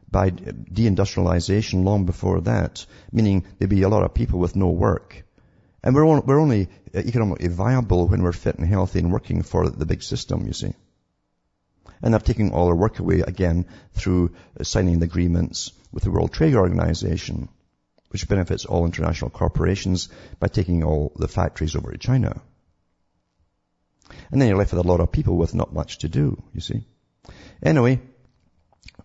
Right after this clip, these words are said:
here they go again, and they talk about the fact that the population in the Western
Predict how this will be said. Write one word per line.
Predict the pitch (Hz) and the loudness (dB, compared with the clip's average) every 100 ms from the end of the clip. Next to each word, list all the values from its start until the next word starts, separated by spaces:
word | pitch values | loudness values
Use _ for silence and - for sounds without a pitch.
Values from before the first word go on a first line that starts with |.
| - - - - | -20 -20 -20 -2
here | 139 123 | 2 4
they | 120 | 4
go | 110 98 | 4 4
again, | 95 123 113 98 - | 2 2 2 2 2
and | 117 | 0
they | |
talk | 143 139 | 0 -2
about | 113 101 95 | 0 0 0
the | 101 | -2
fact | - 95 - - | -2 -2 -2 -8
that | - | -6
the | |
population | - 139 - 95 101 123 - - | -2 -2 0 0 0 0 -2 -2
in | 90 | 0
the | 90 | 0
Western | 90 120 - 113 117 | 0 -2 -2 -2 -2